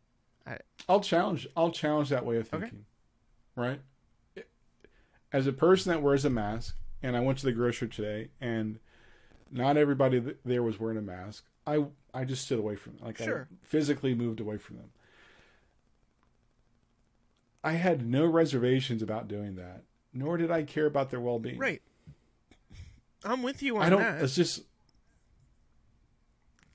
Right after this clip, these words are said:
Speaker 2: I, I don't need to have the conversation with, like, Billy and Jane stupid. Now, the thing that makes me kind of question even my own way of thinking is that there's a lady in Wisconsin that's suing a school district because her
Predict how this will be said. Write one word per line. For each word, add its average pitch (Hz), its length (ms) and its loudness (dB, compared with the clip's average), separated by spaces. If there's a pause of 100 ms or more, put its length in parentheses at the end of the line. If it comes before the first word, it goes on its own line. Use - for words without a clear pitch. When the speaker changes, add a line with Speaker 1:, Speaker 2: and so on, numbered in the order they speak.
(120)
Speaker 2:
I, 160 200 -2
I 170 120 2
don't 208 160 6
need 185 180 4
to 160 80 2
have 147 200 2
the 139 80 2
conversation 139 640 -2
with, 117 240 -2
like, 110 220 -6 (800)
Billy 139 460 8
and 113 160 2
Jane 123 360 -2
stupid. 147 560 -6 (500)
Now, 135 360 0
the 127 140 0
thing 214 220 2
that 165 140 4
makes 147 260 0
me 143 80 2
kind 127 220 -2
of 107 80 -6
question 131 440 -2
even 139 220 -2
my 113 120 -2
own 123 220 -2
way 120 120 -2
of 98 100 -6
thinking 147 340 -6
is 101 100 -8
that 110 160 -8
there's 110 200 -6
a 113 60 -4
lady 120 320 -2
in 107 100 -6
Wisconsin 117 760 -8
that's 107 220 -10
suing 123 320 -4
a 107 60 -6
school - 280 -6
district 113 400 -8
because 110 320 -10
her 107 140 -10